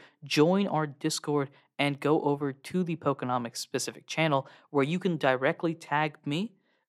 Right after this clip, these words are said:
And literally, I would insist, if you want to hear an episode, literally at me. I, uh, unlike most people, I love to be added on Discord because I know people are talking to me and I,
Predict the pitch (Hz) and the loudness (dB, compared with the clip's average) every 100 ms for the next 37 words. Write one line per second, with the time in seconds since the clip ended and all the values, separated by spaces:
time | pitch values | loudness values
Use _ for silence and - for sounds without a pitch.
0 | _ 127 127 117 - - 135 147 185 185 | _ 0 0 -4 -10 -20 -4 2 4 4
1 | 190 143 131 127 117 135 143 117 - 131 | 4 2 0 -2 -6 -6 -4 -6 -6 -4
2 | 143 139 147 139 135 123 147 143 135 139 | -2 0 0 0 -4 -4 -4 0 0 2
3 | 151 151 - - 135 165 165 160 131 135 | 2 2 -2 -4 2 4 4 4 6 6
4 | 123 113 127 139 135 - - 135 - 147 | 4 2 6 6 4 -8 4 6 8 4
5 | 151 139 131 131 131 120 120 - _ 120 | 2 0 0 0 -2 -2 -4 -6 _ 0
6 | 131 135 143 139 139 143 127 127 123 120 | 0 2 0 0 -2 -2 0 0 0 -2
7 | 123 - - 131 131 123 123 123 127 127 | -4 -6 -4 -6 -6 -6 -2 -2 -2 -2
8 | 135 135 120 135 123 127 120 131 131 - | -2 -2 0 2 2 0 -4 -4 -6 -10
9 | - - 120 113 | -14 -4 -2 -2